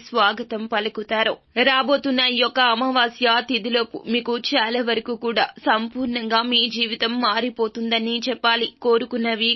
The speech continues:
కోరుకున్నట్లుగా మీ యొక్క కష్టం లేకుండా చేతికి వస్తాయి. అంటే,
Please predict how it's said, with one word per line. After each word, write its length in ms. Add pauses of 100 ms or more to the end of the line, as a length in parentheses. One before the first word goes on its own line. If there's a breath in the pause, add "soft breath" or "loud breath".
(100)
కోరుకున్నట్లుగా 840 (180)
మీ 120
యొక్క 280 (140)
కష్టం 340 (100)
లేకుండా 380 (120)
చేతికి 480
వస్తాయి. 540 (300 loud breath)
అంటే, 160